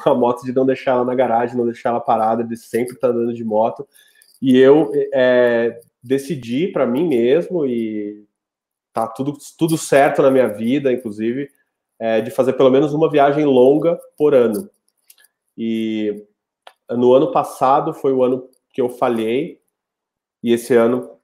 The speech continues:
obviamente, falhei, mas ainda tenho esperança de, até o final do ano, conseguir cumprir aí uma viagem, pelo menos uns mil, mil e duzentos quilômetros pra ir, mais uns mil quilômetros pra voltar,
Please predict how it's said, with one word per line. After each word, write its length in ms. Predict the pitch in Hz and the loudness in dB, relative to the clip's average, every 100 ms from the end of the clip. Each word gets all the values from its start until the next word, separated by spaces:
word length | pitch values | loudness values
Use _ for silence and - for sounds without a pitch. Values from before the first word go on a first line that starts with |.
| _ | _
obviamente, 600 | 120 113 113 120 113 113 | -4 -4 0 0 0 -2
falhei, 260 | - 117 120 | -2 0 2
mas 160 | 127 127 | 2 0
ainda 180 | 127 | 0
tenho 140 | 127 127 | 0 -2
esperança 460 | 127 127 117 120 | -2 -2 -2 -4
de, 180 | 120 127 | -4 -2
até 220 | 123 - | 0 0
o 80 | 117 | -4
final 280 | - 123 117 | -4 -4 -4
do 120 | 113 | -2
ano, 160 | 110 117 | -2 -4
conseguir 420 | 123 - 110 113 | -8 -10 -12 -12
cumprir 400 | - 117 113 110 | -10 -8 -4 -2
aí 140 | 107 | 0
uma 180 | 107 107 | 0 -2
viagem, 260 | 107 101 - | 0 -2 -4
pelo 160 | 107 | -4
menos 280 | 104 107 113 | -2 -4 -4
uns 120 | 117 | -6
mil, 280 | 107 113 123 | -4 0 2
mil 140 | 117 110 | 2 -2
e 20 | |
duzentos 320 | 104 110 107 | -4 -4 -4
quilômetros 720 | - 107 104 107 - - _ _ _ _ _ _ | -4 0 0 -2 -8 -20 _ _ _ _ _ _
pra 240 | - 101 98 | -2 0 2
ir, 300 | 107 123 117 | 0 0 2
mais 260 | 107 110 | 2 0
uns 120 | 113 110 | -4 -4
mil 200 | 110 113 | -4 -2
quilômetros 320 | 110 107 - | 0 0 0
pra 120 | 117 | -2
voltar, 420 | 123 131 - 90 | 0 -2 -4 -8